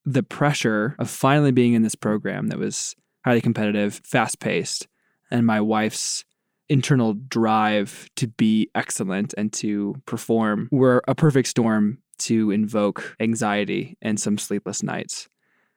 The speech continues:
And our really human reaction in the midst of that was to just want it to be over, to want her to sleep again, to want life to go back to the way it was, where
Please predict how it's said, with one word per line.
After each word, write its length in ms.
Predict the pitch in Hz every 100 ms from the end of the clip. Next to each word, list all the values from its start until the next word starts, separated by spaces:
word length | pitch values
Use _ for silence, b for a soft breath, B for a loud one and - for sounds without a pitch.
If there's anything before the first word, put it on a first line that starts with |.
| _ -
And 120 | 123
our 120 | 123
really 380 | 120 120 156 156
human 440 | 127 - 131 123 113
reaction 720 | 110 107 107 - 101 104 120
in 100 | 123
the 60 |
midst 220 | 110 104 127
of 100 | 110
that 260 | 104 -
was 240 | 113 104 -
to 140 | -
just 300 | 110 - 120
want 160 | 123 113
it 60 |
to 60 | 107
be 140 | 90
over, 380 | 67 - - - _ _
to 100 | -
want 240 | 110 95 - -
her 160 | 135
to 80 | 135
sleep 340 | - 143 139
again, 480 | 131 117 117 110 104 - b b
to 100 | -
want 180 | 104 87
life 180 | 92 95
to 80 | -
go 100 | 87
back 220 | 92 -
to 60 |
the 60 | -
way 120 | 95
it 100 | 90
was, 440 | 127 143 131 123 -
where 280 | 104 98